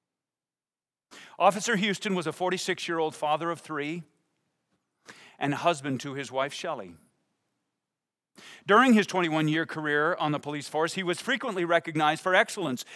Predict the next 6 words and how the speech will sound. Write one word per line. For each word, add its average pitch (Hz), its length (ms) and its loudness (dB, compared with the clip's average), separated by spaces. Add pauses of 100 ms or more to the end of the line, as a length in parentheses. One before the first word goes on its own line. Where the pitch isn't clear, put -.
(120)
He 208 100 -2
received 190 400 0
forty-eight 254 600 4
letters 214 340 6
of 165 140 -4
commendation, 165 760 2